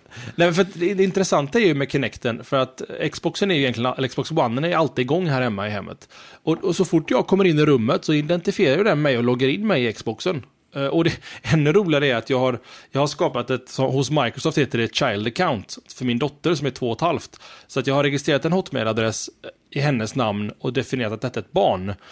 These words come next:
Så, så fort hon kommer in i rummet så måste jag slå in en kod för att starta spel som är barnförbjudna.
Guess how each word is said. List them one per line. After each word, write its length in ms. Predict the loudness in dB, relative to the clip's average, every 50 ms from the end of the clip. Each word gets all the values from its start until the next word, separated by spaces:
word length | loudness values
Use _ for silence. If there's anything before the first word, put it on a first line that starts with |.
| -20 -20 -20 -10
Så, 140 | -6 -4 -2
så 100 | 0 0
fort 260 | 0 0 -2 -2 -2
hon 180 | 0 -2 -2 0
kommer 320 | 0 0 0 0 0 0
in 220 | -2 0 0 2 2
i 80 | 2
rummet 520 | 2 2 0 0 0 0 0 -2 -4 -12 -16 -10
så 140 | -6 -4 -2
måste 260 | -2 -2 -2 -2 -4
jag 60 | -4
slå 140 | -2 -2 -2
in 100 | -2 -2
en 80 | -4
kod 400 | -2 0 0 2 2 2 0 -2 -4
för 100 | -6 -6
att 60 | -6
starta 340 | -2 -2 -2 -2 -2 -4 -8
spel 320 | -8 -4 -4 -2 -2 -2 -4
som 80 | -4
är 40 | -4
barnförbjudna. 580 | -2 -2 -2 -2 -4 -6 -8 -6 -4 -4 -4